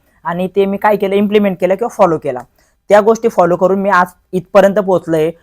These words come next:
तुमच्यासोबत जयपूर इव्हेंट करतोय, अ, गोवा इव्हेंट पण झाला आपला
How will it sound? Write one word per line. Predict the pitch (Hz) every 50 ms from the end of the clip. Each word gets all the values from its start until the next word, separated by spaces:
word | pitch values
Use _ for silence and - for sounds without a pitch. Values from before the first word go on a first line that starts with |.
| _ _ _ -
तुमच्यासोबत | 185 190 185 196 208 202 208 175 156 175 185 180 - _ _ _ - 156
जयपूर | 143 175 175 175 175 196 190
इव्हेंट | 190 180 180 180 175
करतोय, | - 165 160 151 - 175 160 151 147 151 147 _ _ _ _ _ -
अ, | 139 151 151
गोवा | 156 151 175 185 196 202
इव्हेंट | 202 208 202 202 185 170
पण | - 190 180
झाला | 170 156 156 156
आपला | 151 - - 151 147 156